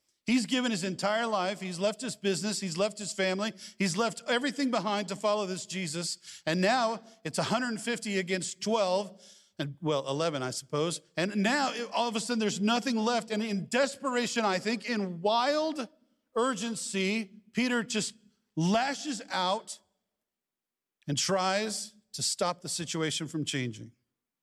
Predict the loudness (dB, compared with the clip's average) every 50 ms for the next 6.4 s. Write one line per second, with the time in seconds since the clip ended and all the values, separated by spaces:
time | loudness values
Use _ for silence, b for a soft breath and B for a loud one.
0 | _ _ _ _ _ _ _ _ _ _ _ _ B B B B B -2 0 2
1 | 2 2 2 0 -2 -4 -4 -4 -4 -4 -4 -2 0 0 0 0 -4 -8 B B
2 | B B B -2 0 2 2 0 0 -2 -4 -4 -2 -2 0 0 0 0 0 2
3 | 2 2 2 2 0 0 0 -2 -4 -4 -4 -2 0 0 0 0 -2 -4 -6 -4
4 | -2 0 0 0 0 0 0 0 0 0 0 0 0 0 -2 -4 -4 -4 -4 -4
5 | -2 -2 -2 -2 -2 -2 0 0 2 0 0 -2 -4 -4 -4 -4 -4 -4 -4 -2
6 | 0 0 0 0 -4 -8 -12